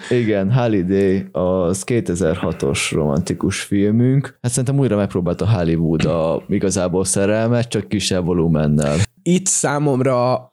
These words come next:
Speaker 2: ami egy nagyon-nagyon pozitív csalódás volt, az Jack Black. Tehát, hogy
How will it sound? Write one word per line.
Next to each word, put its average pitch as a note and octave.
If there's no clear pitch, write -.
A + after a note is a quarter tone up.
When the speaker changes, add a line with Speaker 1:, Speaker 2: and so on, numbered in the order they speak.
Speaker 2:
ami B2+
egy B2
nagyon-nagyon A#2
pozitív A2
csalódás A2
volt, C#3+
az G#2+
Jack A2
Black. F#2
Tehát, G2+
hogy G#2+